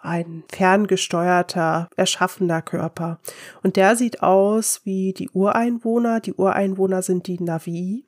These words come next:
Und die sind halt viel größer und, äh, ja, unterscheiden sich in einigen Aspekten von uns.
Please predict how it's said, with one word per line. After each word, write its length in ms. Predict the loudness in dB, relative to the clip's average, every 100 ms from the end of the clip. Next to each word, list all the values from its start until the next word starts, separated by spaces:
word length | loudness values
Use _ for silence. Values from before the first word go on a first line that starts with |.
| -12
Und 140 | -10
die 40 |
sind 240 | -4 -4 -2
halt 160 | -6
viel 280 | -6 -2 -2
größer 880 | -2 0 2 2 0 0 2 0 -2
und, 460 | -2 -6 -6 -8 -10
äh, 240 | -8 -10 -10
ja, 120 | -8
unterscheiden 680 | -6 -2 -2 -2 0 2 2
sich 240 | 0 -4 -6
in 80 | -8
einigen 420 | -4 -2 -2 -2
Aspekten 680 | -4 -4 -6 -10 -8 -8 -8 _ _ _ _
von 280 | -8 -4 -4
uns. 460 | -6 -10 -10 -10